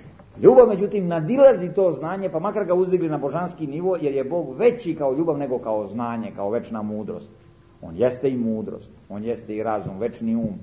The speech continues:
ali nije mu osnovna karakteristika. To je bila mana, e, nasleđa kod izvesnih hrišćana, naročito kod skolastika,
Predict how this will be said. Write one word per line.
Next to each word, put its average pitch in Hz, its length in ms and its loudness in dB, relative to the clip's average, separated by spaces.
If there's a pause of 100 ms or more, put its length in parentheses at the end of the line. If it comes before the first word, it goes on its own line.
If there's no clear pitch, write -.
(300)
ali 98 200 -10
nije 208 220 -2
mu 180 120 2
osnovna 180 460 0
karakteristika. 127 480 -2
To 196 100 2
je 214 60 8
bila 185 320 4 (300)
mana, 131 640 2 (1200)
e, 113 340 2
nasleđa 139 840 4 (520)
kod 107 340 -4
izvesnih 139 360 -2
hrišćana, 127 440 -2
naročito 135 280 0
kod 131 120 -4
skolastika, 123 800 0